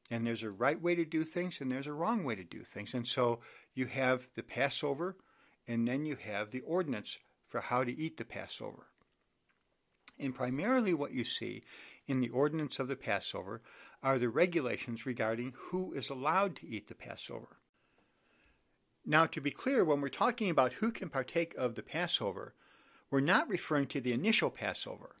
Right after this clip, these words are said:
That was for all the children of Israel. They were all under the blood in the house. What we're talking about here, what the Bible's talking about here, is who can partake of the memorial feast of the Passover.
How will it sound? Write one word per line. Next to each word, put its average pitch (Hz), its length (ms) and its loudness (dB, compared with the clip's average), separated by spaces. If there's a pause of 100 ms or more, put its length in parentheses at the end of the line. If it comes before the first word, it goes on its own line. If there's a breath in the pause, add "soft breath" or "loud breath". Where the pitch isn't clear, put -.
(640)
That 180 160 6
was 180 100 6
for - 160 0
all 180 300 6
the 180 80 2
children 156 360 2
of 131 120 4
Israel. 139 320 4
They 117 140 2
were 110 120 0
all 147 460 2
under 143 200 0
the 120 120 0
blood 117 380 2 (340 loud breath)
in 123 140 0
the 123 80 -2
house. - 420 0 (720 soft breath)
What 151 140 4
we're 151 80 2
talking 240 480 2
about 135 220 6
here, 208 280 4
what 127 140 2
the 120 80 -6
Bible's 190 340 4
talking 135 380 0
about 110 240 2
here, 196 420 2
is 104 340 -4 (440 soft breath)
who 220 240 0
can 190 180 2
partake 160 500 2
of 131 240 0
the 127 120 0
memorial 139 560 4
feast - 420 0
of 110 160 -6
the - 100 -12
Passover. 98 640 -8